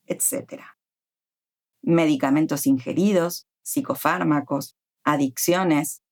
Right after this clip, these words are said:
insomnio, accidentes sufridos y repercusiones físicas, intervenciones quirúrgicas.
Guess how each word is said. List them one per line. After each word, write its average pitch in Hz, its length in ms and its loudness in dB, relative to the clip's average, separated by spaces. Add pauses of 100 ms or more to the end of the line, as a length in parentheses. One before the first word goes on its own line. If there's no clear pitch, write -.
(140)
insomnio, 147 840 0 (480)
accidentes 165 720 0
sufridos 147 560 0
y 139 80 0
repercusiones 127 720 -2
físicas, 247 720 -2 (480)
intervenciones 180 800 0
quirúrgicas. - 880 -4